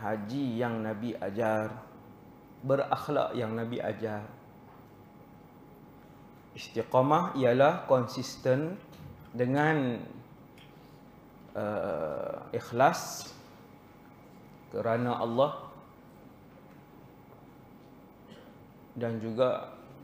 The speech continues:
dengan sunnah yang, yang betul lah. Okey. Itulah istiqamah. Sampai bila?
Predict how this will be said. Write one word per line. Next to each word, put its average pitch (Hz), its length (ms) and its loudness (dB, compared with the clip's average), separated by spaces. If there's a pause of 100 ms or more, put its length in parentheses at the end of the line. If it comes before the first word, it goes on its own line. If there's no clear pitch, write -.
(360)
dengan 113 480 -4
sunnah 120 480 0
yang, 113 400 -2
yang 104 240 -6
betul 95 320 -6
lah. - 80 -12 (1040)
Okey. - 160 -14 (1120)
Itulah 147 480 4
istiqamah. 151 720 0 (1120)
Sampai 156 480 4
bila? 127 560 4